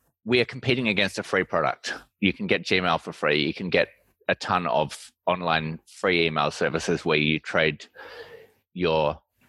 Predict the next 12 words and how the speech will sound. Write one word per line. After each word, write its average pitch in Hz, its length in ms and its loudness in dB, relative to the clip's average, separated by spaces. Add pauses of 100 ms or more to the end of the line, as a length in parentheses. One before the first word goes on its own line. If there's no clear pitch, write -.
(160)
personal 98 380 0
data, 80 420 2 (320)
you 82 120 0
trade 82 280 0
their 82 120 2
ability 80 440 2
to, 76 280 0 (480)
to 98 100 4
crunch - 420 -2
information 87 580 -2
about 76 240 0
you 78 180 2